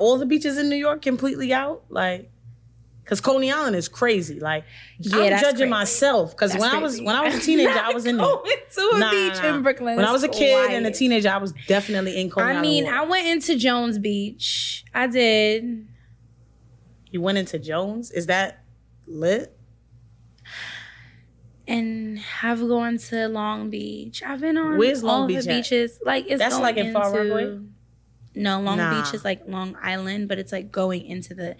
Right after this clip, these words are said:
Speaker 2: Hamptons, like, right before West Hampton
Speaker 1: That's the
Speaker 2: is.
Speaker 1: beach where they only let their residents, their resi-, residents
Speaker 2: Yeah, it starts
Speaker 1: go
Speaker 2: to
Speaker 1: to
Speaker 2: get a
Speaker 1: that
Speaker 2: little
Speaker 1: beach,
Speaker 2: spooky.
Speaker 1: right?
Speaker 2: Mm-hmm.
Speaker 1: Yeah.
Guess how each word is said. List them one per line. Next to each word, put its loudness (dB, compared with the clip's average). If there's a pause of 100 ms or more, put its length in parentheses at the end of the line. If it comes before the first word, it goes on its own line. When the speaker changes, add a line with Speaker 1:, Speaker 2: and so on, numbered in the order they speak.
(260)
Speaker 2:
Hamptons, -6
like, -8
right -8
before -8
West -12
Hampton -14
Speaker 1:
That's 2
the 0
Speaker 2:
is. 2
Speaker 1:
beach -2
where 2
they 2
only -2
let 2
their 2
residents, 0 (340)
their -2
resi-, 0
residents 4
Speaker 2:
Yeah, 6
it 2
starts 2
Speaker 1:
go 4
Speaker 2:
to 2
Speaker 1:
to 2
Speaker 2:
get 4
a 4
Speaker 1:
that 4
Speaker 2:
little 2 (100)
Speaker 1:
beach, -8
Speaker 2:
spooky. 2
Speaker 1:
right? -2 (280)
Speaker 2:
Mm-hmm. -8
Speaker 1:
Yeah. -6